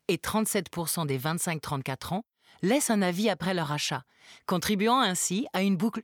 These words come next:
utile et bénéfique pour l'ensemble des consommateurs. Même si le prix reste le critère essentiel pour acheter en ligne, près de la moitié des consommateurs français interrogés continuent de s'informer en priorité en magasin.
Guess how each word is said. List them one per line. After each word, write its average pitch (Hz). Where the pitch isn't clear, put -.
utile 185
et 165
bénéfique 220
pour 180
l'ensemble 175
des 151
consommateurs. 131
Même 180
si -
le 254
prix 240
reste 202
le 139
critère 175
essentiel 185
pour 147
acheter 143
en 143
ligne, 208
près 247
de 220
la 190
moitié 226
des 202
consommateurs 190
français 190
interrogés 175
continuent 233
de 196
s'informer 185
en 170
priorité 175
en 151
magasin. 135